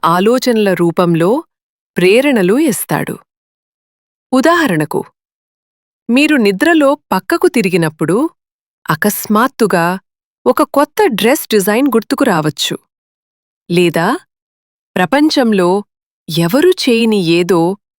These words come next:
ప్రత్యేకమైన ఆలోచన పుట్టొచ్చు. ఇవి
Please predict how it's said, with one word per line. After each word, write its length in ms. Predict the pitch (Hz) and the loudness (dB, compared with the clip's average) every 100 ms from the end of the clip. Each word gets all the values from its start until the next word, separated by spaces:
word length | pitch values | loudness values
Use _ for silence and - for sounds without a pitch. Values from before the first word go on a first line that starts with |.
| _ - | _ -6
ప్రత్యేకమైన 840 | 220 - 339 370 359 302 262 240 - | -4 0 2 2 2 0 2 0 0
ఆలోచన 560 | 160 214 294 - 185 269 | 0 0 0 0 -2 -2
పుట్టొచ్చు. 680 | - 240 180 160 - - - _ _ _ _ _ _ _ _ _ _ _ - | -2 -2 -2 -4 -6 -10 -12 _ _ _ _ _ _ _ _ _ _ _ -4
ఇవి 460 | 285 311 285 349 | 0 0 0 -4